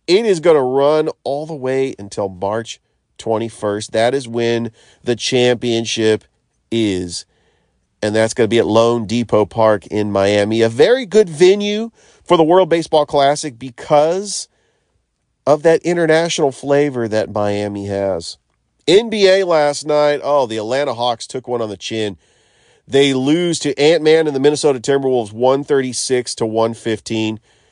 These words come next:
They drop a game behind in the standings in, at five hundred. Anthony Edwards scores thirty-two points for the Timberwolves, who are trying to get into the play-in game in the Western Conference. Meanwhile, the Atlanta Hawks,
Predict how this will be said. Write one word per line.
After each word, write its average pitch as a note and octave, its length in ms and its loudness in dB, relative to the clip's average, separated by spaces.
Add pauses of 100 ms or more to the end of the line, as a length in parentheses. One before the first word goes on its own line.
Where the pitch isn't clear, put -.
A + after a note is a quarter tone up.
(200)
They A#2+ 220 -2
drop C3 500 0 (200)
a B2+ 100 2
game C3 460 0
behind B2 840 0 (240)
in B2 120 -2
the A2 80 -6
standings A#2+ 480 -2
in, G#2+ 100 -8 (180)
at A2 140 0
five A2+ 300 0
hundred. A2 320 0 (560)
Anthony D#3 320 4
Edwards D3+ 260 0
scores C#3 300 0
thirty-two C3+ 420 -2
points B2 480 0
for B2 300 2
the G#2+ 80 -2
Timberwolves, A#2+ 560 0
who A#2+ 80 -6
are G#2 40 -4
trying A3 360 -4
to D#3 80 -6
get C#3 180 -4
into B2 160 -4
the F#2 80 -6
play-in A#2 460 -4
game F#2+ 340 -4 (340)
in A#2 120 -4
the A2 80 0
Western A2+ 360 0
Conference. A#2 640 -2 (260)
Meanwhile, C3+ 520 2
the B2 100 -4
Atlanta A#2+ 380 0
Hawks, C3+ 540 -2